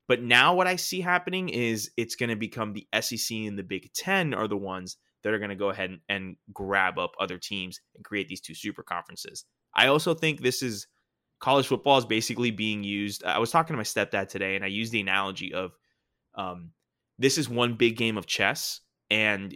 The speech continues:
you could say that the S E, the S E C and the Big Ten and, and college football in general is a pawn, but I think it's bigger than a pawn. They're more like,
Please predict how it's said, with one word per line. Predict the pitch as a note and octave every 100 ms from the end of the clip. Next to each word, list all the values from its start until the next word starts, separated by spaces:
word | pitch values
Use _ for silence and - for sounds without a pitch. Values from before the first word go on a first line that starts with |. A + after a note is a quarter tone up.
| -
you | C3
could | C3 C3
say | - B2
that | B2 B2+
the | A#2+ D#2+
S | G#2+ -
E, | A#2 G#2+ G2+ -
the | G#2+ G#2 G2+ F#2+ F#2 -
S | A2 A#2
E |
C | - A2 G#2
and | G2+
the | F#2
Big | G2 -
Ten | - G2+ G2 F#2+
and, | F#2 - _ _ -
and | G2
college | A#2+ G#2+ -
football | G#2+ G#2
in | G2
general | G2+ G2+ G#2+ G#2+
is | G2
a |
pawn, | - - G2 G#2 C#3
but | C3
I | B2+
think | G#3
it's | D3
bigger | G#2 G#2+ A#2
than | B2+
a | C3+
pawn. | C#3+ D3+ D#3+
They're | B2
more | A#2+ C#3+
like, | B2+ -